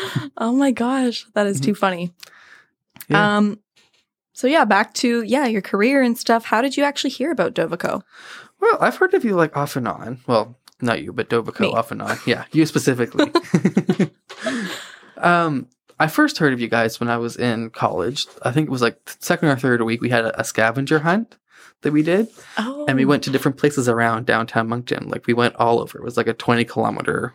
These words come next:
Speaker 2: walk. We had to,
Speaker 1: Okay.
Speaker 2: we would go to a place, they give us a hint, and then we go to the next place. Uh, one place that did that was Dovico.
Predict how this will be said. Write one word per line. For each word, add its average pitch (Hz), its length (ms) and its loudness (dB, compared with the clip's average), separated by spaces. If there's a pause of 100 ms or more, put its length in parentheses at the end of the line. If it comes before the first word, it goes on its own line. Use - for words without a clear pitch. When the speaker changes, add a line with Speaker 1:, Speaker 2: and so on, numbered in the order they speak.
Speaker 2:
walk. - 480 -10 (160)
We 214 120 0
had 233 140 2
to, 269 80 0
Speaker 1:
Okay. 262 100 4
Speaker 2:
we 123 160 0
would 117 80 -12
go 131 100 4
to 127 80 2
a 123 60 2
place, 131 500 -2 (380)
they 120 100 4
give 120 140 2
us 104 100 -4
a 113 60 2
hint, 127 240 2
and 120 80 -4
then 113 80 -4
we 113 60 -6
go 113 100 -2
to 113 60 -6
the 117 80 -6
next 120 260 -4
place. 190 400 0 (480)
Uh, 139 100 2
one 170 140 2
place 170 160 2
that 123 60 2
did 180 160 -2
that 131 200 2
was 135 160 0
Dovico. 127 580 0